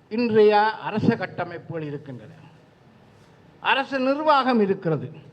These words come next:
அரசியல் யாப்பு அதிகாரங்களை பகிர்ந்து கொடுத்திருக்கிறது. அரசாங்கத்துக்கு, நீதித்துறைக்கு, அந்த அரசாங்கத்தின் கீழ் இருக்க நிறைவேற்று அந்த கட்டமைப்புக்கு,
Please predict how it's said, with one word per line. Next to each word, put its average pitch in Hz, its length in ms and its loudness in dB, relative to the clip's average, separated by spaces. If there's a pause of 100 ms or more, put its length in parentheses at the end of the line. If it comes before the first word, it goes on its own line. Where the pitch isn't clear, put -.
(760)
அரசியல் 247 680 0
யாப்பு 233 360 0 (200)
அதிகாரங்களை 226 680 2 (140)
பகிர்ந்து 240 400 0
கொடுத்திருக்கிறது. 156 600 -4 (1600)
அரசாங்கத்துக்கு, 160 880 -2 (1800)
நீதித்துறைக்கு, 165 880 0 (1400)
அந்த 226 200 -2
அரசாங்கத்தின் 208 640 0
கீழ் 185 180 0
இருக்க 190 360 -2
நிறைவேற்று 190 500 -2 (540)
அந்த 175 140 -2 (120)
கட்டமைப்புக்கு, 160 800 -4